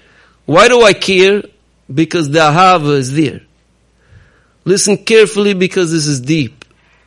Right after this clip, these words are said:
If the ahava is tolui bedover, bottle dover, bottle ahava, and then I don't care. Then I don't care. Because the ahava she'ena tluya bedover surfaces. Because I really love. There's n-,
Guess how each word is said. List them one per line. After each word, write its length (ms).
If 200
the 60
ahava 420
is 180
tolui 500
bedover, 800
bottle 460
dover, 420
bottle 420
ahava, 500
and 140
then 180
I 120
don't 260
care. 320
Then 260
I 120
don't 260
care. 260
Because 640
the 100
ahava 500
she'ena 520
tluya 400
bedover 440
surfaces. 840
Because 440
I 100
really 380
love. 520
There's 260
n-, 200